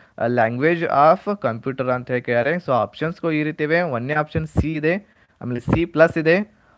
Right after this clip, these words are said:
ಫೋರ್ಟ್ರಾನ್ ಅಂತ ಹೇಳಿದೆ, ಆಮೇಲೆ ಬೇಸಿಕ್ ಅಂತ ಹೇಳಿದೆ. So ಈ ನಾಲ್ಕರಲ್ಲಿ ಯಾವುದು ಕಂಪ್ಯೂಟರ್ನ ಪ್ರಥಮ ಭಾಷೆ ಅಂತ ಹೇಳಿ ಕೇಳಿದ್ದಾರೆ? So ಒಂದನೇದು ಸಿ,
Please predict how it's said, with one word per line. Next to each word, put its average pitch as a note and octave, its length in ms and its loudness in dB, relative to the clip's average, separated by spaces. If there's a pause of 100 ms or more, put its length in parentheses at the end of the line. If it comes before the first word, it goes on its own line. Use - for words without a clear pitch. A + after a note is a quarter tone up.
(100)
ಫೋರ್ಟ್ರಾನ್ D#3 720 4
ಅಂತ F3 220 -2
ಹೇಳಿದೆ, E3 400 2 (200)
ಆಮೇಲೆ C#3 240 0
ಬೇಸಿಕ್ B2 540 -2
ಅಂತ A#2+ 200 -10
ಹೇಳಿದೆ. G2+ 260 -16 (100)
So D3+ 80 -4
ಈ D3+ 100 -4
ನಾಲ್ಕರಲ್ಲಿ D#3+ 840 -2 (220)
ಯಾವುದು D#3 420 6
ಕಂಪ್ಯೂಟರ್ನ C#3 680 -4
ಪ್ರಥಮ C#3+ 400 -8
ಭಾಷೆ C3 380 -6
ಅಂತ B2+ 200 -10
ಹೇಳಿ A#2 120 -4
ಕೇಳಿದ್ದಾರೆ? B2 680 -6 (1600)
So - 40 -8
ಒಂದನೇದು D3+ 640 -4
ಸಿ, F3+ 440 -2